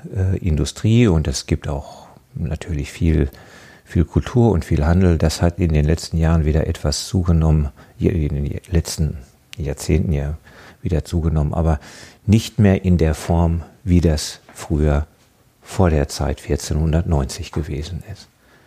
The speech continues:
Man hat also ganz bewusst Wissen, Engagement aus dem Land vertrieben, nur weil man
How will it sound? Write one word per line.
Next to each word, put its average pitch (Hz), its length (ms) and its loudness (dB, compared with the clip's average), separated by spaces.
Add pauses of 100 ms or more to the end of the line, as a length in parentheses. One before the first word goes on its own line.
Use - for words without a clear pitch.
(520)
Man 85 160 0
hat 143 160 2
also 101 300 0
ganz 127 360 -2
bewusst 107 720 -4 (420)
Wissen, 95 720 0 (1500)
Engagement 110 1000 0 (2250)
aus 123 300 2
dem 120 200 0
Land 101 300 2
vertrieben, 78 640 -8 (480)
nur 131 480 4 (640)
weil 107 220 4
man 107 400 0